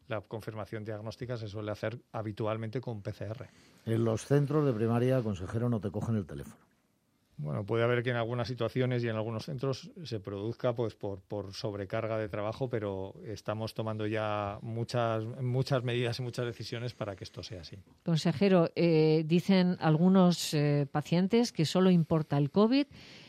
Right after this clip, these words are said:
Speaker 3: y a los crónicos y enfermos graves ni caso.
Speaker 1: No, no es cierto. Es algo que es verdad que en primera ola nos desplazó totalmente la actividad, pero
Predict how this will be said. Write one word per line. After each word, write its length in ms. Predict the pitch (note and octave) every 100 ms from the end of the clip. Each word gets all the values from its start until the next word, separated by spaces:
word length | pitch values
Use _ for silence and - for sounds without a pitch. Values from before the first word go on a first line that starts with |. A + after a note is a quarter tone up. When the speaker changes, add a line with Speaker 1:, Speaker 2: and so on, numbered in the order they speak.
| -
Speaker 3:
y 100 | E3+
a 80 | E3
los 220 | D3+ -
crónicos 640 | - A3 A3 A3+ A3 G#3+ F3
y 40 |
enfermos 540 | D#3 - G3 F#3+ D3+
graves 500 | D3 G3 A3+ B3 A3+
ni 220 | F3 F#3 F#3+
caso. 480 | E3 D#3 - C#3 - _ - - _ -
Speaker 1:
No, 220 | G2+ E2 _ _ -
no 120 | G#2
es 100 | -
cierto. 380 | G#2 G2+ G2 - - - - -
Es 160 | A#2+
algo 240 | A#2+ A#2+ A#2+
que 200 | B2 A#2
es 60 |
verdad 280 | A2 A2 B2
que 120 | A2+
en 100 | A2+
primera 360 | G#2 G#2 G#2+ A#2+
ola 180 | A#2+ A2
nos 160 | G#2
desplazó 420 | G#2 - G#2+ A2+ A2
totalmente 600 | B2 - B2+ A#2 A#2+ A#2+
la 80 | A#2
actividad, 420 | - A2+ A2 A#2+
pero 460 | B2+ G#2+ G2 G#2